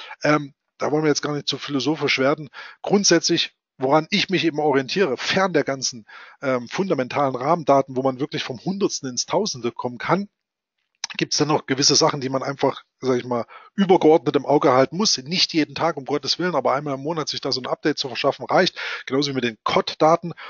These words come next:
Commitment of Traders Report jeden Freitag, ähm, sollte man auch, das ist ja wie gesagt eher so eine His-, äh, vergangenheitsbezogene Auswertung, die muss man nicht jede Woche auf Intraday-Basis für die kommende Woche auswerten, sondern einfach hier im Monatsbasis mal so schauen,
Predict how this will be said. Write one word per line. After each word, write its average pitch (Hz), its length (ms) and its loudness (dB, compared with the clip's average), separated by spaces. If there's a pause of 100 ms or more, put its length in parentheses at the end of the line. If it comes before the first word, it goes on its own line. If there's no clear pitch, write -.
(140)
Commitment 139 360 -8
of 127 120 -8
Traders 156 400 2
Report 151 340 0
jeden 131 180 0
Freitag, 147 540 0 (300)
ähm, 135 280 0
sollte 151 240 4
man 147 160 2
auch, 165 280 4 (240)
das 151 160 -2
ist 139 80 -2
ja 135 80 2
wie 139 60 -4
gesagt 143 360 0
eher 165 180 2
so 147 120 -2
eine 143 100 -4
His-, 123 300 -4
äh, 131 200 -4
vergangenheitsbezogene 160 1080 -4
Auswertung, 165 580 0
die 127 80 -10
muss 143 180 -10
man 160 100 -8
nicht 151 160 -6
jede 147 220 0
Woche 147 320 2
auf 135 180 -6
Intraday-Basis 143 800 2
für - 140 -10
die 120 80 -10
kommende 175 380 -2
Woche 156 180 0
auswerten, 139 580 0 (300)
sondern 202 240 -2
einfach 147 340 -2
hier 147 260 -4
im 139 80 -16
Monatsbasis 131 760 -2
mal 123 200 -6
so 123 100 -4
schauen, 123 380 -4